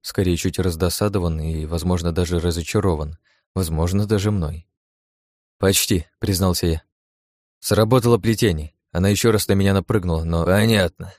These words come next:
переворачивай ее». Не знаю, зачем деду вдруг понадобилось разглядывать мою несостоявшуюся убийцу, но спорить я не стал. Чуть ослабил хватку, и девчонка сама перекатилась на спину, едва не заехав мне коленом.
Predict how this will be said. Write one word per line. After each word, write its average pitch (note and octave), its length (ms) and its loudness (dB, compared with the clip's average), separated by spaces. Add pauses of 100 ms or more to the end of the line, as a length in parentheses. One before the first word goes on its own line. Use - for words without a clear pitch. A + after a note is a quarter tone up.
(160)
переворачивай G2+ 760 4
ее». E2 280 -2 (760)
Не G#2+ 140 2
знаю, D#3+ 260 4
зачем A#2+ 300 0
деду G#2 240 2
вдруг F#2 300 -4
понадобилось F2+ 600 0
разглядывать F2+ 640 -2
мою F2 180 0
несостоявшуюся F2 840 -2
убийцу, E2+ 420 -4 (280)
но A#2 120 0
спорить G#2 400 0
я F#2+ 60 2
не F2+ 120 2
стал. E2+ 320 -4 (580)
Чуть G#2+ 220 -2
ослабил F#2+ 340 0
хватку, F2 460 -2 (240)
и B2 120 -2
девчонка G2 440 0
сама G2+ 280 0
перекатилась F2+ 640 -2
на G2+ 120 0
спину, E2 320 -6 (100)
едва F#2 240 0
не F2+ 100 2
заехав E2+ 400 -2
мне F2 160 0
коленом. E2+ 480 -2